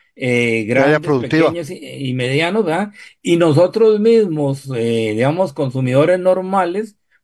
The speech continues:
Speaker 1: porque no nos baja más, eh, los precios de los productos
Speaker 2: No,
Speaker 1: básicos.
Speaker 2: y el área productiva y la captación de, de empleo,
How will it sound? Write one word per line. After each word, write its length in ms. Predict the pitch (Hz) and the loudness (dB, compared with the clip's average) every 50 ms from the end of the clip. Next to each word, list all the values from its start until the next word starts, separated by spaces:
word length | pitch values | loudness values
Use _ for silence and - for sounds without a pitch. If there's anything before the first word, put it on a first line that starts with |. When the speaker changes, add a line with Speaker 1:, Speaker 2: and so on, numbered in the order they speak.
| _ | _
Speaker 1:
porque 300 | - 156 147 143 143 143 | -2 0 0 2 2 2
no 100 | 135 135 | 4 4
nos 160 | 135 143 147 139 | 4 2 2 2
baja 300 | 143 139 135 139 160 151 | 2 2 0 0 0 0
más, 420 | 139 139 135 139 139 139 - - - | 0 0 0 0 -2 -4 -10 -14 -12
eh, 160 | 127 120 113 | -10 -8 -6
los 180 | 113 117 110 - | -2 -4 -4 -4
precios 320 | - 131 117 120 147 143 | -4 -4 -2 -2 -2 -2
de 80 | 139 127 | -2 -2
los 80 | 117 | -4
productos 360 | - 113 107 135 131 131 131 | -2 -2 0 0 2 2 0
Speaker 2:
No, 60 | 135 131 | 0 0
Speaker 1:
básicos. 240 | 151 - 139 139 | -2 -2 0 0
Speaker 2:
y 60 | 131 131 | 2 2
el 100 | 127 131 | 2 2
área 220 | 135 147 160 151 | 2 2 0 -2
productiva 920 | - 175 175 180 180 175 165 - 190 190 190 190 196 202 202 208 202 - - | 0 0 0 2 2 0 0 -2 -4 -2 0 2 2 2 0 0 -4 -8 -8
y 380 | - 160 139 131 127 127 127 123 | -6 -6 -4 -4 -4 -4 -4 -4
la 180 | 127 127 123 | -4 -4 -6
captación 520 | - - 127 - - 135 117 101 131 131 139 | -6 -8 -8 -6 -6 -8 -6 -4 -2 -2 0
de, 300 | 143 139 127 120 - - | 2 2 0 0 -2 -4
de 120 | - 117 | -6 -6
empleo, 640 | 113 107 98 - - - 123 139 147 160 165 - | -6 -6 -10 -12 -4 0 2 4 4 2 0 -4